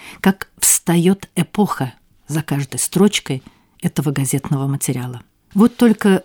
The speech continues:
голос, интонации живого человека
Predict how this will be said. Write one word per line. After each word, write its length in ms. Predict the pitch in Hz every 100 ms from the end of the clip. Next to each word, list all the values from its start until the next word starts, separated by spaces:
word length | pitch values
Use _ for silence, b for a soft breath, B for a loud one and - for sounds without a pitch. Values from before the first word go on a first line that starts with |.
| -
голос, 840 | 185 165 220 277 208 139 - - - _ _ -
интонации 1000 | 202 208 208 175 170 180 247 - - 196
живого 400 | 160 170 165 143
человека 540 | 135 151 147 147 -